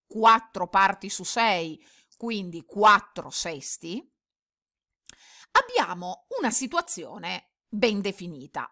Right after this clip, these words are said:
ovvero il numero delle parti considerate è inferiore rispetto al numero delle parti in cui è suddiviso l'intero,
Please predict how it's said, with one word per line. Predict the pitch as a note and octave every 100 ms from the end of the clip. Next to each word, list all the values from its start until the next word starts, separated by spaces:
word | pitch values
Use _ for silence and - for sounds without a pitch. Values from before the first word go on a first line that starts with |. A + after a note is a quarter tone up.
| -
ovvero | E4 C4+ A#3+ D3 - - _
il | A#3 A#3+
numero | C#4 F#4+ D4 F#3 E3
delle | E3 D#3+
parti | E3 A#3+ A#3 G3 F3 -
considerate | C4+ C4 A#3+ - F#3 G3 C#3 A2+ D3+ F#3 A#3 F4+ _ _ - _
è | G4 F4+ - - A4 G#4+
inferiore | - D#4 D#4+ C#4 F3 D#3 E3+ G#3 -
rispetto | G#4 G#4+ - - C#4 - G3
al | G3+
numero | C4+ G#4+ B3 A3
delle | A3 F4 C5
parti | G3 D#3+ - D4
in |
cui | E4 A3+ F#3
è | G#3+
suddiviso | - C#4 C4 A#3 E3 D#3 F#3+ -
l'intero, | A3+ C4 A#3+ D3+ D3+ D#3+ -